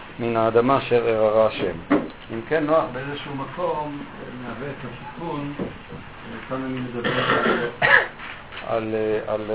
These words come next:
פשוטי המקראות, זה לא, כן, לא, לא, עדיין לא מדרשי חז"ל, וגם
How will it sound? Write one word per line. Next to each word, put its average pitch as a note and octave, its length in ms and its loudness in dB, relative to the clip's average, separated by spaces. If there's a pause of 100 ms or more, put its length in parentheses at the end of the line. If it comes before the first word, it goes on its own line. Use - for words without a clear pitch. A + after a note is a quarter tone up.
(120)
פשוטי B2+ 340 6
המקראות, B2+ 600 10 (420)
זה G#2+ 60 -8 (100)
לא, A#2+ 260 6 (140)
כן, B2 180 2 (260)
לא, A#2 140 2 (120)
לא, A#2 300 0 (500)
עדיין A2+ 320 4
לא A#2 100 4
מדרשי G#2+ 460 -6 (120)
חז"ל, B2+ 340 -4 (100)
וגם G2+ 260 -8